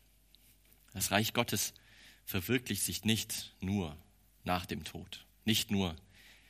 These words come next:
in der Gemeinde, sondern auch in deinen Beziehungen,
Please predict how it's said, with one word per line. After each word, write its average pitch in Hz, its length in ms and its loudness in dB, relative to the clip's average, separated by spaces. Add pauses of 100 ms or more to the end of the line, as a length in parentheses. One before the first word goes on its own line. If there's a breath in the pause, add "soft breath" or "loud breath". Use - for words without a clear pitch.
(120 soft breath)
in 95 120 -4
der 90 100 2
Gemeinde, 87 560 0 (800 soft breath)
sondern 92 320 0
auch 104 180 2
in 101 80 2
deinen 90 220 0
Beziehungen, 87 580 -2